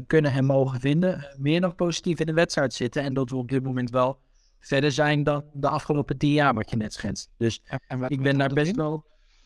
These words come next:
Speaker 1: nou, dat we, eh, richting een, een, een periode kunnen gaan waar we het echt alleen over de funding hoeven te hebben.
Speaker 2: Ja.
Speaker 1: Dus dat we wel de partijen, eh, achter elkaar hebben weten te krijgen, eh,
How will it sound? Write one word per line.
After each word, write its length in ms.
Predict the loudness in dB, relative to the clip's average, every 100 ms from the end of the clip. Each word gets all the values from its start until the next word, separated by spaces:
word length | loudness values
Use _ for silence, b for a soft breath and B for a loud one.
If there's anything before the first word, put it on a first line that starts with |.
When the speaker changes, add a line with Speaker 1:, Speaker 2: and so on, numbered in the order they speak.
| _ _
Speaker 1:
nou, 640 | 0 4 6 6 6 2
dat 200 | -2 -2
we, 220 | -2 -2 -4
eh, 320 | -6 -6 0
richting 460 | -2 -2 -4 -2
een, 260 | -2 -4 -4
een, 240 | -6 -4
een 140 | -6 0
periode 520 | 2 4 4 4 2
kunnen 280 | 2 2 2
gaan 380 | 0 -2 -2 -6
waar 240 | -18 -20 -20
we 160 | _
het 200 | _ _ _ _ -2
echt 240 | -2 -2
alleen 340 | 0 2 4
over 160 | 2 2
de 60 | 0
funding 340 | 0 2 2
hoeven 220 | 0 0
te 60 | 0
hebben. 320 | 0 -2 -8 _ _ _ _
Speaker 2:
Ja. 180 | -6 -4
Speaker 1:
Dus 160 | -2 0
dat 180 | 0
we 120 | 0 2
wel 180 | 4
de 80 | 2
partijen, 680 | -2 -2 0 2 2 0 -2
eh, 320 | -4 -6 -6 -10 -18 -20 -8
achter 340 | -8 -4 -4
elkaar 400 | -2 0 0 0
hebben 280 | 0 -4 -4
weten 260 | -4 -4
te 100 | -8
krijgen, 420 | -2 0 0 0
eh, 80 | -4